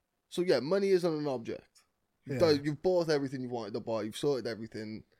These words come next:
Speaker 1: What's, what's something, what's something you'd do?
Speaker 2: Well, after doing all what, of what
Speaker 1: Yeah,
Speaker 2: we just
Speaker 1: yeah.
Speaker 2: said.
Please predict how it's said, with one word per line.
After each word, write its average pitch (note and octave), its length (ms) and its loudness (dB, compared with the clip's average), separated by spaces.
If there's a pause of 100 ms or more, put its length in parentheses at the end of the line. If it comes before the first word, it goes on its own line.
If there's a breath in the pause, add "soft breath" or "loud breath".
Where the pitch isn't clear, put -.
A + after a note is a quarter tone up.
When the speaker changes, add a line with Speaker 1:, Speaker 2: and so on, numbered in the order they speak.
(380)
Speaker 1:
What's, C#3+ 400 -4
what's D3 160 -2
something, C3 560 0 (580)
what's C3 160 -8
something C#3 200 -4
you'd B2 240 -6
do? G#2+ 220 -2 (1120)
Speaker 2:
Well, C3+ 300 -2
after C#3+ 340 -4
doing C3+ 300 -2
all B2+ 180 -2
what, B2+ 160 -4
of C3+ 100 -6
what C3+ 80 0
Speaker 1:
Yeah, A#2 200 2
Speaker 2:
we - 60 0
just A#2+ 140 -2
Speaker 1:
yeah. - 60 -6
Speaker 2:
said. A2 300 -6